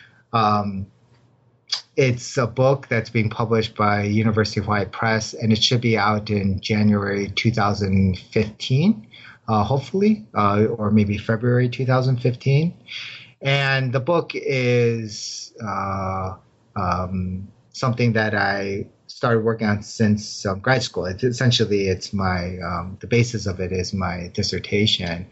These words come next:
and it's exactly what I talked about earlier in our discussion about the rise, uh, origins of social activism in Korea in relation to modernity, and how basically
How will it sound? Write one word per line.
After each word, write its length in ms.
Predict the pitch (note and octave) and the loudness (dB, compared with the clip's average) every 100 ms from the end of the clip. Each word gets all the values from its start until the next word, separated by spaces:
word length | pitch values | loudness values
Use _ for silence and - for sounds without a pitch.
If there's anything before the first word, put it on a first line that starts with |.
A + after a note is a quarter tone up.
| - - - | -18 -20 -6
and 320 | B2+ B2+ A2+ | 0 2 2
it's 160 | A2 B2+ | 2 0
exactly 420 | A#2+ C3 B2 B2 | 0 0 0 0
what 220 | A2 A2 | 0 0
I 260 | G#2 G2+ F#2+ - - _ _ | -2 -4 -8 -14 -20 _ _
talked 240 | - C3 B2+ | -4 -2 0
about 220 | A2+ G#2+ | 0 0
earlier 400 | A#2 B2+ B2 A2+ | 0 2 4 2
in 100 | G2+ | 0
our 100 | F#2 | -6
discussion 800 | F2+ F#2 - A2 G#2 G2 F#2 F#2 | -8 -6 -2 -2 -2 -4 -4 -6
about 320 | F2+ G#2+ G#2+ | -2 0 0
the 80 | G2+ | -2
rise, 840 | F#2 G2 G#2+ G#2+ G#2 F#2 - - _ _ _ _ _ _ | 0 0 2 2 0 -4 -10 -16 _ _ _ _ _ _
uh, 320 | - F#2 - - | -2 -2 -4 -4
origins 1000 | C3 B2 C3+ C3 G#2+ F#2+ E2+ - - - _ - | 0 2 2 0 -2 -4 -6 -8 -10 -10 _ -2
of 380 | G#2+ G#2+ G2 - - | 2 2 2 -4 -14
social 360 | - B2 A#2+ | -2 2 2
activism 800 | G2+ G2 - G#2 - G2 G2+ F2+ G2+ | 0 -2 -4 -4 -4 -6 -2 -2 0
in 280 | G2+ F#2 | 2 2
Korea 640 | - F#2+ G2+ A2 G2+ F2 - | 0 0 4 4 4 0 -2
in 160 | A#2 G#2+ | 2 4
relation 480 | G#2 G2 F#2+ G#2 F2+ | 4 0 0 0 0
to 120 | G2 | -2
modernity, 800 | E2+ F2 G#2 G2 E2+ E2 - - - - _ | -2 0 2 2 0 -4 -10 -12 -20 -20 _
and 140 | G#2 F#2+ | -2 2
how 260 | G2 F#2 | 2 2
basically 920 | F#2+ G#2+ G2+ G#2 - F#2+ F2+ F2+ F2+ | 2 0 2 -2 0 0 2 2 0